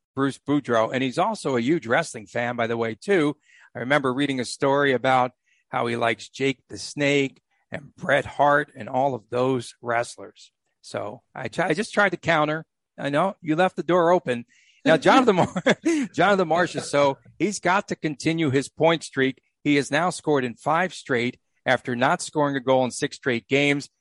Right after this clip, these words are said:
And V G K has to stay out of the penalty box. Marchessault, you know, he's that fiery guy. And I talked about him on, uh, the Tuesday episode. And,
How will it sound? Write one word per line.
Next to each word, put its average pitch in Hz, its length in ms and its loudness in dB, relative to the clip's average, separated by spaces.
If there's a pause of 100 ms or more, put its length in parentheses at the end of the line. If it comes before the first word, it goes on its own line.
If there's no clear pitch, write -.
(300)
And 135 240 -4
V 170 140 -2
G 139 160 -2
K 123 520 -2
has 160 260 -6
to 139 80 -10
stay 131 220 -6
out 127 140 0
of 117 60 -6
the 110 40 -10
penalty 131 340 -2
box. 127 400 0 (580)
Marchessault, 156 680 2 (380)
you 147 140 0
know, 175 140 -2
he's 175 260 -2
that 247 160 2
fiery 202 420 0
guy. 175 280 0
And 131 120 0
I 123 60 0
talked 175 340 -4
about 156 300 0
him 143 220 -4
on, 131 280 -2 (320)
uh, 117 160 2
the 113 100 -4
Tuesday 170 500 -2
episode. 123 640 0 (440)
And, 147 260 0